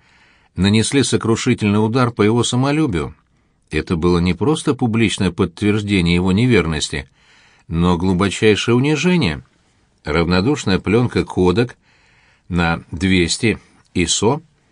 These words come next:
запечатлела короля во всей его неприглядной наготе. О, мама знала, что делала. Много лет она молча терпела измены, и вот, наконец, придумала план,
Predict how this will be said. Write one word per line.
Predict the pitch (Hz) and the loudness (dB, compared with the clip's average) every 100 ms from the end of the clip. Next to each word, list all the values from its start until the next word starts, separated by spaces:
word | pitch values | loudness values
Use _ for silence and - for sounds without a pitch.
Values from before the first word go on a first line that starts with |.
| _ - | _ -6
запечатлела | 80 110 123 - - 180 170 | -2 0 0 -2 0 2 2
короля | 135 123 135 170 170 - - - _ | 2 0 2 2 0 -6 -20 -20 _
во | - 85 101 | -2 0 0
всей | - 156 | 0 0
его | 156 151 | 2 2
неприглядной | 143 135 143 147 139 147 | 0 0 2 2 2 0
наготе. | 147 143 151 139 160 160 _ _ _ _ _ | 0 2 2 2 -4 -4 _ _ _ _ _
О, | 78 78 76 69 - _ - | -4 0 0 -2 -6 _ -4
мама | 87 165 160 78 | 0 2 2 0
знала, | 78 80 101 113 90 | -2 -2 0 0 -2
что | - 82 | -2 -4
делала. | 71 76 73 71 71 - _ _ _ _ _ _ _ _ _ _ _ _ _ | -2 -2 -2 -4 -6 -10 _ _ _ _ _ _ _ _ _ _ _ _ _
Много | - 95 104 107 | -2 0 2 2
лет | 113 101 | 2 2
она | 95 | 0
молча | 98 101 90 92 | 2 2 0 0
терпела | 107 92 107 98 104 | 0 0 2 4 4
измены, | 107 160 185 180 170 _ _ _ _ _ _ - | 2 2 2 2 -2 _ _ _ _ _ _ -4
и | 95 | 0
вот, | 156 170 | 2 2
наконец, | 170 165 165 156 | 2 2 2 0
придумала | - 139 143 151 143 127 | 0 0 2 2 2 0
план, | 156 185 190 | 2 4 4